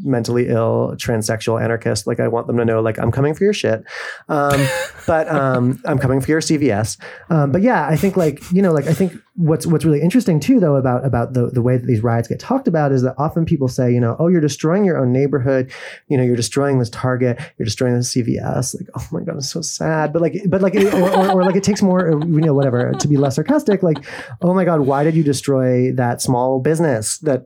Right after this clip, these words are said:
you know, was the sort of community center?" And the relation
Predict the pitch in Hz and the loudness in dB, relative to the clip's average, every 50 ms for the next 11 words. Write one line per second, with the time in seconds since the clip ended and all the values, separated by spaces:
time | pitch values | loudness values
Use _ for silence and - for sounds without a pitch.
0 | 151 135 127 131 131 120 117 113 120 120 110 107 123 117 107 - 120 113 110 - | -4 -2 0 2 2 2 2 2 2 2 2 2 0 0 0 0 -2 -2 0 0
1 | 120 120 117 127 151 165 151 139 120 - - 110 110 110 107 107 113 - - - | 2 2 4 4 2 2 2 2 0 0 0 0 0 0 0 0 -2 -4 -8 -16
2 | - - - 113 - - 151 139 135 131 131 131 117 - _ _ 156 147 143 156 | -18 -18 -18 -6 -2 0 2 2 2 2 2 0 -2 -4 _ _ 0 0 2 2
3 | 151 139 139 185 254 262 - 185 147 131 135 139 147 147 | 2 2 2 2 2 2 2 2 2 2 2 0 0 -2